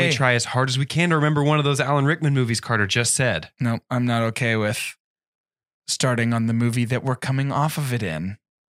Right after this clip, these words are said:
Speaker 1: That's cheating.
Speaker 2: Okay, which, what movie do you think then for Bruce?
Speaker 1: <clears throat> Be really great if our line started with, uh, the kid and then moved on to Spencer Breslin. It'd be a, a real, uh,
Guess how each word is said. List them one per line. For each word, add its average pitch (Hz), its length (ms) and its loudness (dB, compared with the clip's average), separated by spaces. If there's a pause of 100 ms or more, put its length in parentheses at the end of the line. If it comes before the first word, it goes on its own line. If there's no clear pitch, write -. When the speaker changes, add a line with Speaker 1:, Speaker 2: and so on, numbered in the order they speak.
(200)
Speaker 1:
That's 104 260 -6
cheating. 101 680 -4
Speaker 2:
Okay, 98 360 -2
which, - 440 -4
what 107 180 0
movie 87 200 -4
do 87 80 -8
you 92 40 -10
think - 240 -14
then 101 140 -14
for 104 140 -20
Bruce? 101 400 -10 (500)
Speaker 1:
<clears throat> - 400 -20
Be 135 580 -2 (880)
really 107 240 0
great 123 380 0
if - 140 -4
our 104 120 0
line 107 240 0
started 110 380 -2
with, 110 240 -4
uh, 104 400 0 (200)
the 117 120 -6
kid 127 260 -2
and 127 80 0
then 123 100 0
moved 123 220 0
on 123 120 0
to 120 40 -2
Spencer 123 320 -4
Breslin. 120 520 0
It'd 117 120 -20
be 107 140 -2
a, 107 260 -2
a 113 120 -2
real, 120 360 0
uh, 110 320 -2